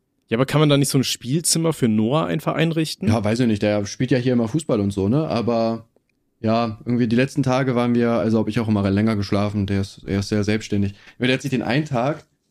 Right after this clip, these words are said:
Speaker 2: äh, der hat bei mir im Bett geschlafen, weil der krank war in der Nacht.
Speaker 1: Mhm.
Speaker 2: Und, äh, dann ist er einfach am Morgen aufgestanden, ohne mich zu wecken und hat sich einfach auch Frühstück gemacht und saß dann auf dem, auf dem Sofa. Also einfach einen Apfel genommen und Cornflakes.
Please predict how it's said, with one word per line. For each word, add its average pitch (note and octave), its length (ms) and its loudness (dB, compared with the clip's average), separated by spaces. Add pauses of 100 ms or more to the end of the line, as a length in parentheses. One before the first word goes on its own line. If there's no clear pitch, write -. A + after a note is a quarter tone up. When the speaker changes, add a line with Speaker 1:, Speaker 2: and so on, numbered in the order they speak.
(240)
Speaker 2:
äh, A2+ 340 0
der A2+ 140 0
hat A2+ 80 -8
bei A#2 100 0
mir C3 120 2
im D3 60 2
Bett D3+ 120 0
geschlafen, D3+ 400 -2
weil G#2+ 80 0
der G#2 100 0
krank B2 300 -4
war D3 80 0
in D3 60 2
der D3 100 2
Nacht. - 420 -2
Speaker 1:
Mhm. C3+ 320 0
Speaker 2:
Und, A#2+ 320 2
äh, B2 80 4
dann A#2+ 140 2
ist C#3 100 -2
er C3+ 80 2
einfach C3+ 140 0
am A#2+ 100 2
Morgen C#3+ 240 2
aufgestanden, C3 560 0
ohne E3+ 240 2
mich F#3 180 -2
zu C3 200 -2
wecken B2 360 0
und A2+ 140 -2
hat C#3 140 0
sich C3 120 -6
einfach B2+ 260 -2
auch - 100 -4
Frühstück - 400 -4
gemacht G#2 260 0
und A2+ 100 0
saß A#2+ 220 0
dann A#2+ 120 0
auf G#2+ 140 -2
dem, A2 200 0
auf A2+ 160 -4
dem A2+ 140 2
Sofa. A2+ 300 0
Also G2+ 180 -2
einfach B2+ 160 0
einen C3 100 -4
Apfel F3+ 320 -2
genommen F3+ 260 0
und F#3+ 200 2
Cornflakes. C3 720 -2